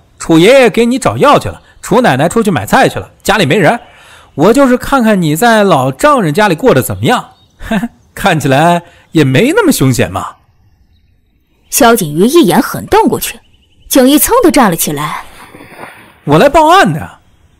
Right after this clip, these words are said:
Speaker 2: 楚楚听见声响，迷迷糊糊地醒过来，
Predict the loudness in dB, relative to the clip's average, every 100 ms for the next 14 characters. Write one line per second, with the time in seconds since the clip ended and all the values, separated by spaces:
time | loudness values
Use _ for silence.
0 | _ _ _ _ _ _ _ -6 -2 2
1 | 0 2 2 2 2 0 0 -2 -4 -8
2 | -18 _ -4 0 2 2 0 -2 0 0
3 | 2 -2 -6 -2 -2 -2